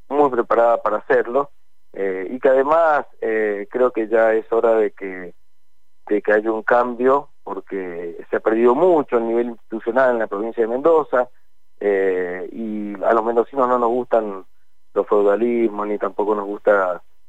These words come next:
eh, repetir, sino lo que nos interesa es la alternancia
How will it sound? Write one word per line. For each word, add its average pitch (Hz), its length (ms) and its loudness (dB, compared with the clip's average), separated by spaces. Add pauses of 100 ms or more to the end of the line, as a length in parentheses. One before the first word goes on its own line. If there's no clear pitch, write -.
(140)
eh, 87 720 -6
repetir, 104 800 4
sino 101 200 -4
lo 104 140 2
que 98 120 -4
nos 98 200 -8
interesa 104 580 4
es 104 180 2 (440)
la 104 140 4
alternancia 113 920 2